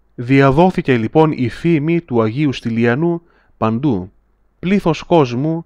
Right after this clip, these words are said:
από διάφορα μέρη συνέρεαν με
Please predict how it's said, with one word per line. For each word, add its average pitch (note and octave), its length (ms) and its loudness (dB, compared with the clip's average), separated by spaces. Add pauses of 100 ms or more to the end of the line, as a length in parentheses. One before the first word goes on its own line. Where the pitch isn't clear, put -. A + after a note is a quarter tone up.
από A2 300 0
διάφορα B2 500 2
μέρη C3+ 600 -2
συνέρεαν D3 840 2
με A#2 220 0